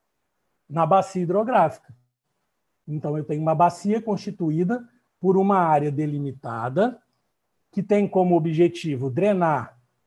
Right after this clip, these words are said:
toda a água da precipitação da chuva para um rio principal, e é nessa bacia que esses usuários vão utilizar a água.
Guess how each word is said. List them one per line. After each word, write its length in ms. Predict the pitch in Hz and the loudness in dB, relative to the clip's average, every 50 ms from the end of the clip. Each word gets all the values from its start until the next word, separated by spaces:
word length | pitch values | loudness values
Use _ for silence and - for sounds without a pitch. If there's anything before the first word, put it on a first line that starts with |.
| _ - | _ 0
toda 340 | - 208 247 277 269 285 240 | 2 4 4 4 4 4 4
a 60 | 208 | 6
água 280 | 190 180 175 165 170 | 6 6 6 4 2
da 100 | 160 165 | 0 -2
precipitação 840 | 156 - 165 165 - - 156 - 151 - 170 151 139 - - 139 143 | -2 -2 -4 -6 -6 -8 -12 -14 -10 -8 -6 -6 -6 -8 -8 -8 -4
da 120 | 135 147 147 | -4 -4 -4
chuva 300 | - - 151 131 135 139 | -4 -6 -8 -6 -6 -8
para 120 | - 147 | -8 -8
um 100 | 151 147 | -8 -8
rio 180 | 127 127 135 127 | -8 -10 -10 -10
principal, 720 | 135 156 160 - - 202 - - 202 220 240 247 240 - _ _ _ _ _ _ _ | -10 -12 -12 -10 -12 -8 -4 0 2 2 2 0 -2 -12 _ _ _ _ _ _ _
e 120 | - 247 254 | -6 -4 -2
é 80 | 254 | -2
nessa 400 | 233 214 214 226 247 233 - 247 | -2 0 -2 -2 -2 -2 -2 0
bacia 680 | 208 233 240 220 226 - - 208 208 220 233 233 226 233 - _ _ _ _ _ _ | 2 2 2 2 0 -4 -4 -2 -2 0 -2 -2 -4 -8 -14 _ _ _ _ _ _
que 200 | - - 220 202 | -6 -2 2 4
esses 360 | 190 202 202 202 - 214 190 175 | 6 6 6 4 0 -4 -4 -2
usuários 920 | 196 208 180 180 220 202 175 165 165 165 175 175 196 196 196 - - _ _ _ _ _ _ _ _ _ - | -2 -2 -2 0 2 4 6 6 6 4 4 2 0 -4 -6 -10 -20 _ _ _ _ _ _ _ _ _ -8
vão 320 | 131 135 175 175 180 190 | -2 0 2 2 2 0
utilizar 840 | 208 202 208 - 208 185 202 202 170 143 151 147 151 165 160 - - _ _ _ _ _ _ _ _ _ | -2 -4 -6 -8 -6 -4 -4 -4 -2 -2 -2 -2 -2 -2 -4 -6 -14 _ _ _ _ _ _ _ _ _
a 140 | - 190 226 | -4 0 0
água. 460 | 226 175 160 143 123 107 101 101 95 | 2 2 0 -2 -2 -6 -10 -16 -18